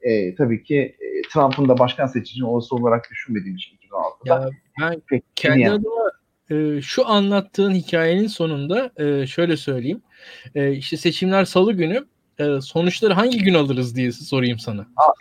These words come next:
Speaker 1: en az bir iki hafta. Çünkü şöyle düşünün, bakın New York'taki bir küçücük seçim bölgesinde, e, tamam New York kalabalık bir şehir ama Amerika ölçüsünde küçücük bir seçim bölgesindeki ön seçim sonucu bir buçuk iki hafta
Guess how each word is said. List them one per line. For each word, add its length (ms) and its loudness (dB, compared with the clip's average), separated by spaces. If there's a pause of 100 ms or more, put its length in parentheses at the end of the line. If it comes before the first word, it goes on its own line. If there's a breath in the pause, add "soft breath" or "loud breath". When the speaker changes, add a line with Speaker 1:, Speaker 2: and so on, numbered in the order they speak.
Speaker 1:
en 40 6
az 220 4
bir 80 6
iki 240 6
hafta. 360 4
Çünkü 220 -4
şöyle 320 6
düşünün, 320 0
bakın 280 0 (240)
New 220 6
York'taki 600 0
bir 380 -6
küçücük 400 -4
seçim 400 -2
bölgesinde, 840 0 (200 soft breath)
e, 260 4
tamam 260 4
New 120 0
York 180 0
kalabalık 440 0
bir 60 -18
şehir 220 -4
ama 260 4
Amerika 420 0
ölçüsünde 720 0 (180)
küçücük 340 -2
bir 60 -2
seçim 360 -2
bölgesindeki 580 -4
ön 180 4
seçim 300 -4
sonucu 500 -4 (200)
bir 100 6
buçuk 360 -4
iki 200 0
hafta 260 2